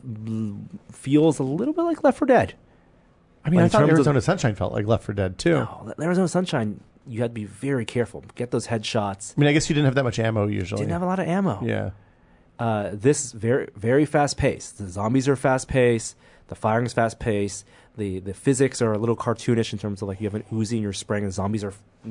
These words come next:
Speaker 1: getting knocked back by the bullets.
Speaker 2: Mm.
Speaker 1: Uh, they're bigger zombies, you know, almost like tank-like zombies, like from Left four Dead.
Speaker 2: Did you play this on P C or Quest?
Speaker 1: P C.
Speaker 2: P C.
Speaker 1: Yeah.
Speaker 2: How was locomotion?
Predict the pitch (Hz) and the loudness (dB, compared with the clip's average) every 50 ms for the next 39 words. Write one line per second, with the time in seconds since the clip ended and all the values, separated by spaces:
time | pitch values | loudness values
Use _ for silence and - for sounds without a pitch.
0 | 104 - - 117 117 110 101 104 120 104 104 - - - 110 107 - - - 104 | -12 -6 -6 -4 -4 -4 -6 -4 -2 -2 -4 -4 -2 -4 -4 -4 -2 -2 -2 -2
1 | 101 101 95 113 107 110 113 110 - - - - - - - 147 127 110 101 101 | -2 0 0 2 2 4 4 2 0 -4 -12 -12 -14 -18 -18 -18 -16 -16 -16 -16
2 | - - - 101 92 107 101 95 - - - - 131 117 117 123 120 117 117 113 | -10 -6 -4 -2 -2 -2 -2 -4 -6 -6 0 0 2 4 4 4 6 4 4 4
3 | - 120 110 110 113 113 120 113 113 113 110 110 110 104 98 - - 107 95 90 | 2 2 4 4 4 4 4 4 4 4 4 2 2 0 -4 -6 -8 -6 -6 -6
4 | 87 87 90 92 95 98 - 98 - - - 117 110 110 107 - 120 113 110 - | -6 -6 -8 -8 -8 -6 -8 -8 -10 -6 -2 0 0 0 0 0 -2 -2 -2 0
5 | 113 104 101 98 104 104 101 101 95 95 - 113 107 104 98 - - 92 98 95 | 0 0 0 2 0 -2 -2 -2 -6 -6 -4 -2 -2 -2 -2 -2 -2 -2 0 0
6 | 95 95 95 98 - 147 123 139 135 156 156 151 139 - 143 131 - 139 131 - | 0 0 -2 -2 -4 -6 -4 0 2 2 2 2 0 -2 -2 0 0 -2 -2 -2
7 | - 143 151 156 - - 120 113 107 101 - 104 - - - - _ - - 127 | -2 -2 -2 -2 -2 0 0 0 0 -2 -4 -6 -8 -8 -12 -16 _ -16 -12 -10
8 | 107 98 113 113 101 101 - _ - 123 143 160 170 147 127 147 143 120 127 123 | -8 -6 -6 -6 -6 -8 -10 _ -2 0 2 2 2 2 2 2 0 2 0 -2
9 | 120 113 - 117 107 | -2 -2 -4 -8 -8